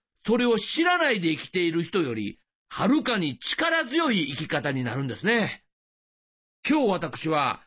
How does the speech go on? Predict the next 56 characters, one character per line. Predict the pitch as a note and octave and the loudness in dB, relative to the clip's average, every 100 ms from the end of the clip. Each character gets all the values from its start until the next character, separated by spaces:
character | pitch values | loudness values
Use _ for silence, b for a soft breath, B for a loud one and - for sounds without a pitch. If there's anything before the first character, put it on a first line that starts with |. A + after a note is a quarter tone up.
| _ _ _ - | _ _ _ -4
一 | C#4 - F4 | -4 -2 0
年 | D#4 A#3+ | 2 2
の | F#3 | 0
初 | C3 C#3+ D3+ E3+ | -2 -2 -2 -2
め | E3+ | -2
に | E3 D#3 | 0 -2
ふ | C#3 | -2
さ | C4 C4 | -2 0
わ | C4 | 0
し | - | -4
く、 | - B2 - _ _ _ _ - | -6 -8 -8 _ _ _ _ -6
と | E3 | -2
て | E3 C#4+ | 0 0
も | B3 F#3 | 2 2
喜 | G3+ E4 D#4+ F4 | 4 4 2 2
ば | F4 E4 | 2 2
し | A#3+ | 0
い | G#3 D3+ | -4 -2
事 | A#3+ A#3 - | -2 -2 -2
実 | E3 | 0
を | D3 C3 - _ | 0 0 -6 _
お | D#3+ | -4
知 | E3 F3+ | -2 -2
ら | E3+ | 0
せ | E3+ | -2
し | D3+ | -2
た | - D3 | -2 -2
い | |
と | - | -2
思 | F#2 | -8
い | E2+ | -10
ま | - | -14
す。 | - _ _ _ _ _ _ _ _ _ _ _ - | -18 _ _ _ _ _ _ _ _ _ _ _ -4
そ | F3 | 0
れ | F#3+ | 2
は、 | E3 B2+ - _ _ _ - | 2 -2 -6 _ _ _ -8
神 | - C#4+ D4 B3+ | -2 0 0 0
は | F#3 C#3 - - _ _ _ | 0 0 -4 -10 _ _ _
あ | G#3+ D#4 | 0 2
な | D#4+ | 2
た | C4 G#3+ | 2 2
を | E3 - | 0 0
愛 | E3+ A#3 A#3+ | 0 2 0
し | - | 0
て | B3+ | 0
お | B3 | 2
ら | C#4 C4+ | 2 2
れ | C4+ | 0
る | C4+ - - | -2 -4 2
と | |
い | E3 | 2
う | |
こ | C#3+ C3+ | 2 -4
と | G#2+ | -8
で | - | -10
す。 | - | -18